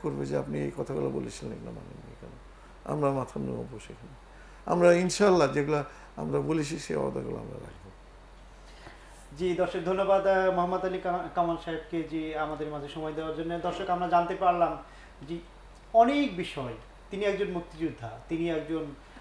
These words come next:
Speaker 2: আহ, মুক্তিযুদ্ধ সপক্ষে শক্তি হিসাবে কাজ করেছেন সেই বঙ্গবন্ধু আমল থেকে। আমরা তার মাধ্যমে জানতে পা-,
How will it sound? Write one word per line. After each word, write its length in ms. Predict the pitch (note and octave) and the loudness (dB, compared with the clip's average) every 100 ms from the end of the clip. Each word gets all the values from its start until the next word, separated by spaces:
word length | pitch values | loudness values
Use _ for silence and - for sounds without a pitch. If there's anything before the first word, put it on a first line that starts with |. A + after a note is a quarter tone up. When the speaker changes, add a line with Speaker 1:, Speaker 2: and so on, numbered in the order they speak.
| - | -4
Speaker 2:
আহ, 300 | D3 C#3 C#3 | 0 0 -2
মুক্তিযুদ্ধ 340 | D#3 E3+ D#3+ | -6 -6 -4
সপক্ষে 340 | D#3 D#3 D3 - | -4 -4 -8 -8
শক্তি 220 | D3+ - C#3 | -8 -8 -10
হিসাবে 260 | C3 C3+ | -8 -8
কাজ 180 | C3 C#3 - | -4 -4 -4
করেছেন 340 | C3+ A#2+ C3+ A#2+ | -12 -12 -14 -12
সেই 100 | C3 | -12
বঙ্গবন্ধু 480 | B2+ B2 B2+ A#2+ B2 - - - | -10 -10 -10 -12 -14 -18 -20 -14
আমল 200 | C3+ C3+ A#2 | -10 -8 -8
থেকে। 180 | A#2 A#2 - - - | -12 -14 -20 -20 -6
আমরা 180 | E3+ F#3 | -2 2
তার 180 | F#3+ F#3+ | 2 2
মাধ্যমে 280 | F#3 G3 | 0 -2
জানতে 260 | F#3+ F3+ F#3 | -2 -2 -4
পা-, 60 | - | -8